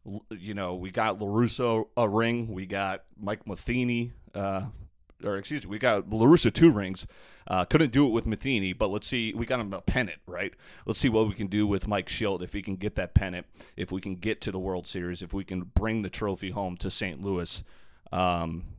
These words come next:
yeah, that news broke when I was with my buddy Matt Cruzan Saturday night, who was a Cubs fan, and it's kinda crazy. You know, the last decade, the Cubs have had,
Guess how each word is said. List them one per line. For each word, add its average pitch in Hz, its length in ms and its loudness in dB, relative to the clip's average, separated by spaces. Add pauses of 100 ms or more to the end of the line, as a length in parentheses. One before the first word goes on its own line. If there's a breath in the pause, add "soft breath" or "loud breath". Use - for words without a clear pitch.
(140)
yeah, 110 160 4
that 104 160 4
news 104 220 -2
broke 107 280 2
when 98 120 -4
I 98 60 -4
was 95 120 -2
with 95 100 -6
my 92 140 -4
buddy 95 240 0
Matt 92 180 -4
Cruzan 92 480 -2 (720)
Saturday 98 480 0
night, 95 360 0
who 107 60 -2
was 92 120 -4
a - 40 -16
Cubs 98 260 -4
fan, 87 280 -8
and 90 260 -10 (440 soft breath)
it's - 120 -12
kinda 120 220 2
crazy. 117 540 2
You 107 100 -2
know, 101 140 2
the 92 100 -2
last 110 300 2
decade, 107 420 0
the 95 80 -6
Cubs 107 300 0
have 98 120 -6
had, 104 360 0